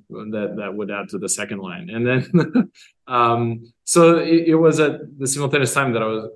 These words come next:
trying to get someone t-, to join us to, to start the coding of that listing platform, which happened a month later.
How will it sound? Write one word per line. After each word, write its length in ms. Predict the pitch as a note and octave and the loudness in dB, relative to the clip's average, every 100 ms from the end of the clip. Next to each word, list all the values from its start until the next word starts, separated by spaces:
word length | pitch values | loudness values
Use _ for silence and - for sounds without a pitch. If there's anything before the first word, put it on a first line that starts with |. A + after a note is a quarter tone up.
| _ | _
trying 200 | - B2 | -8 -4
to 80 | A2+ | -2
get 200 | A2 A2 | 0 -2
someone 540 | - A2 G#2+ G#2 G#2 - _ | -2 -6 -6 -8 -10 -16 _
t-, 60 | - - - | -20 -20 -20
to 80 | G#2 | -8
join 280 | A2+ A2 | -4 -2
us 240 | G#2+ G2+ - | -2 -6 -10
to, 200 | G#2+ G2 F#2+ | -12 -12 -14
to 120 | - | -14
start 220 | - G2 | -12 -12
the 60 | F#2+ | -12
coding 360 | G#2+ G#2 G2+ | -10 -8 -6
of 140 | G2 G2 | -8 -8
that 260 | F#2+ - | -10 -10
listing 340 | G2+ - G2+ G2+ | -12 -10 -10 -8
platform, 600 | G2 G2 - G2+ G2 - - - | -6 -6 -8 -8 -8 -12 -20 -4
which 260 | B2+ - - | -2 -2 -2
happened 300 | B2+ - B2 | -2 0 0
a 20 | |
month 240 | A2 A2+ | 0 0
later. 580 | A2 G#2+ G#2 G#2 G#2 - | -2 -2 -2 -2 -6 -10